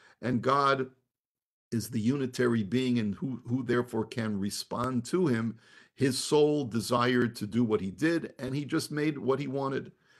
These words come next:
Or in Ecclesiastes, "Basher devar melech shilton," through the word of the ultimate ruler,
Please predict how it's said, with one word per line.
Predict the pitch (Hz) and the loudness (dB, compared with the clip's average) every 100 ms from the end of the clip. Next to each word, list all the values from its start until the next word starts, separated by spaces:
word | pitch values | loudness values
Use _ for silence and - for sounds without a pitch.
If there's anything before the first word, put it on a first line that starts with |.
| - _ | -20 _
Or | 143 151 147 | 6 10 10
in | 127 127 127 - | 8 0 -2 -4
Ecclesiastes, | 107 - 139 131 135 135 139 - 104 104 | -12 -6 -4 -2 0 0 0 -2 -8 -8
"Basher | 95 113 104 - 143 | -6 -6 -4 -2 0
devar | 120 117 123 | 0 2 2
melech | 117 120 113 | 4 2 0
shilton," | - - 101 - 151 151 147 - - | -2 -6 -6 -2 0 0 -2 -8 -14
through | - 123 107 | -4 -2 0
the | 104 | 0
word | 98 135 139 | 0 2 2
of | 123 98 95 | 0 -4 -4
the | 104 104 | -6 -4
ultimate | 123 131 - 101 92 | 0 -2 -2 -6 -4
ruler, | 123 156 151 135 131 | 0 4 6 4 2